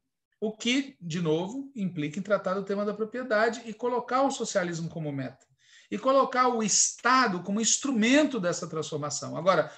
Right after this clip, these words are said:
para que o Estado seja instrumento dessa transformação,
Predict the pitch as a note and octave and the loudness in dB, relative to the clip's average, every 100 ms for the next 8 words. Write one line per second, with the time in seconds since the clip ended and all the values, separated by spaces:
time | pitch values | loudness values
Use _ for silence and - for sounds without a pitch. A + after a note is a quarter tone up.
0 | - A3 D4 D#4 - - - A#3 A3 D#3 | 0 2 4 4 4 4 6 8 8 4
1 | D3+ F#3 E3 F3+ F3+ D#3 E3 E3 D3+ D3+ | 0 0 -2 -2 0 0 0 0 0 0
2 | D3 C#3+ D3 D3 C#3 A3+ A#3 - | -4 -6 -6 -6 0 4 4 0